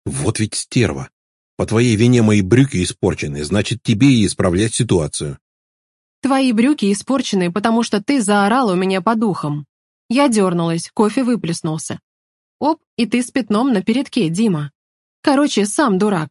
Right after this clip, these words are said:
Speaker 1: Ехидно улыбается, крутит ладонью, будто подгоняет.
Speaker 2: И продолжай! Продолжай раздеваться, мистер будущий стриптизёр!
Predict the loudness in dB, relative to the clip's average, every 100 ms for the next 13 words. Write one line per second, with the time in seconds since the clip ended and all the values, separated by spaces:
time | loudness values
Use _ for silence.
0 | _ _ _ _ _ -4 -2 0 0 0
1 | 2 2 2 0 0 -2 -8 _ -2 -2
2 | 0 -2 -2 2 2 2 -2 -6 -6 -4
3 | -4 -2 0 2 2 0 -8 -16 _ _
4 | _ -4 -2 0 0 0 0 0 -2 -4
5 | -10 _ _ _ -4 0 2 2 2 0
6 | 0 -2 -2 -2 -4 -4 0 -2 -2 -4
7 | -2 -2 -2 -4 -4 -4 -2 -2 -2 -4